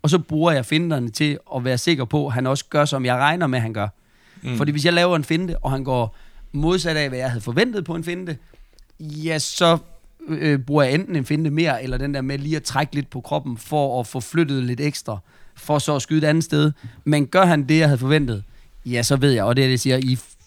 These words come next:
Speaker 1: firs procent af tilfældene på nogle målmænd, ja, der ved jeg faktisk, hvor den ender inden.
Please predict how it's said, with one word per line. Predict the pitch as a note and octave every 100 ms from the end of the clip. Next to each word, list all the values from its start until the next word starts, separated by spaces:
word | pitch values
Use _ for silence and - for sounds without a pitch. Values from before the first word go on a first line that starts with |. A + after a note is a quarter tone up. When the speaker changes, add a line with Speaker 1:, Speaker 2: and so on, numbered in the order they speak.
| -
Speaker 1:
firs | G3 D3+
procent | - D3 C#3+
af | A#2
tilfældene | D3+ D#3+ D3 C#3 C#3+
på | A#2+
nogle | D3 E3+ F#3
målmænd, | D#3+ D#3+ D3 C#3+ - - -
ja, | A#2
der | C#3+
ved | C#3 C#3+
jeg | A#2
faktisk, | A#2+ - -
hvor | C3+
den | A#2
ender | A#2+ B2+
inden. | B2+ B2+ C3+ G#2